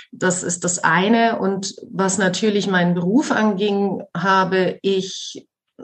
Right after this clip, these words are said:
Auftritte gehabt. Ich hatte Regieaufträge. Kurz vor Corona hat es sich sogar ergeben, dass ich bei, ähm, einem Jugendtheater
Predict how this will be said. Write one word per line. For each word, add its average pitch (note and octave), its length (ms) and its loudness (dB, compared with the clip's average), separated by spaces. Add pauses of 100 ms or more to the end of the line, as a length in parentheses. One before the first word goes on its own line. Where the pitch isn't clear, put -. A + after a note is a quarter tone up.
(140)
Auftritte A3+ 1160 0
gehabt. G#3 540 2
Ich - 180 -8
hatte G3 440 -2 (360)
Regieaufträge. G3+ 1200 2
Kurz - 260 -2
vor G#3+ 480 -2
Corona G#3+ 680 2
hat G3 180 -2
es F#3 140 -4
sich G3 320 -4 (340)
sogar F#3 460 2
ergeben, G3+ 600 0
dass F#3 220 0
ich F#3 420 -4
bei, E3+ 680 2
ähm, E3+ 400 0
einem E3+ 300 -4
Jugendtheater F#3+ 1160 2